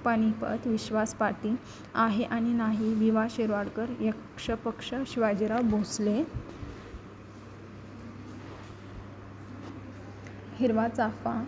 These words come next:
वि स खांडेकर, बिराड अशोक पवार, एकच प्याला राम गणेश गडकरी, वाट तुडविताना उत्तम कांबळे, रणांगण विश्वा-, विश्राम बेरे-, बेडेकर, कोसला भालचंद्र नेमाडे, चिकाळा भास्कर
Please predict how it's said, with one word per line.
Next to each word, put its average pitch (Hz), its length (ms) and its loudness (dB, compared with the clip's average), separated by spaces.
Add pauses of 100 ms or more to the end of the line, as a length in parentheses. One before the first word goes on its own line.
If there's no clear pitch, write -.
(100)
वि 220 160 4
स 220 140 0 (120)
खांडेकर, 208 580 2 (380)
बिराड 226 400 6 (120)
अशोक 226 240 -2 (160)
पवार, 202 380 2 (540)
एकच 214 320 0
प्याला 226 380 2
राम 220 280 4
गणेश 220 300 4
गडकरी, 208 800 2
वाट 220 200 6 (140)
तुडविताना 214 580 6 (460)
उत्तम 247 400 6
कांबळे, 214 560 2 (100)
रणांगण 214 720 2
विश्वा-, 220 800 -2
विश्राम 220 460 2
बेरे-, 214 380 2
बेडेकर, 208 480 2 (440)
कोसला 233 460 2 (400)
भालचंद्र 220 540 4
नेमाडे, 214 500 4 (180)
चिकाळा 226 400 0
भास्कर 233 520 2